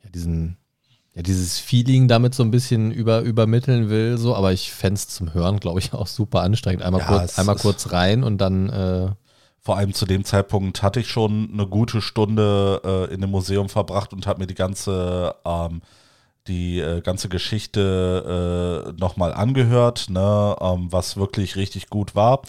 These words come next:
Speaker 2: ne, und, ähm, im zweiten Turm war das dann teilweise, da hab ich dann einfach nur noch so ein bisschen aussortiert, alles klar,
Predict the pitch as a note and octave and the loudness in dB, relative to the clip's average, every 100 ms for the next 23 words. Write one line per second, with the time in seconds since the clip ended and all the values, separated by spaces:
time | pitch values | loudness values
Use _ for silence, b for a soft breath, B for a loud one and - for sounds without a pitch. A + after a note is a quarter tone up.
0 | B B B B B F#2+ G2+ A2+ - G#2 | B B B B B 0 4 4 2 2
1 | G2+ G2 F#2+ F#2+ - - - F2+ F2+ F2+ | 4 2 0 -2 -2 -4 -2 0 2 0
2 | F2+ F2+ F2+ F#2 D#2+ _ G2+ F#2+ - G2 | -2 -6 -10 -16 -20 _ -10 -6 -2 -2
3 | G2 - G2+ F#2+ F#2 F#2+ - F#2+ F2+ F#2+ | -2 0 0 2 2 0 0 -4 -2 0
4 | F#2 F#2 F2+ E2+ F2 - F2+ F#2 F#2+ F#2+ | 2 2 2 -2 -2 -2 -2 -2 -4 -4
5 | F2+ G2 F#2 - G2 F#2 F#2+ - F#2+ G#2+ | -2 0 -2 -2 -6 -4 -4 -2 -4 -2
6 | G2 G2+ - F#2 - - G2+ | -2 -2 -4 -6 -4 -2 -2